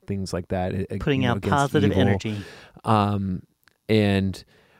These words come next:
Speaker 1: I understand that. I don't think it was executed entirely well. There's no clear antagonist either.
Speaker 2: Yeah.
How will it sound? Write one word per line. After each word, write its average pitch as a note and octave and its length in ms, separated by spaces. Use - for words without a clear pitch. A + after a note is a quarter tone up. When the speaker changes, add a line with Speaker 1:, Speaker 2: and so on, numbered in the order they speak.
Speaker 1:
I B2+ 120
understand C3 580
that. F#2+ 140
I G2+ 80
don't G#2+ 160
think G2+ 120
it G2 60
was F#2 120
executed F#2+ 540
entirely F#2+ 440
well. G2 160
There's G#2+ 160
no C3 120
clear A#2+ 680
antagonist A#2 800
either. B2 540
Speaker 2:
Yeah. A2 160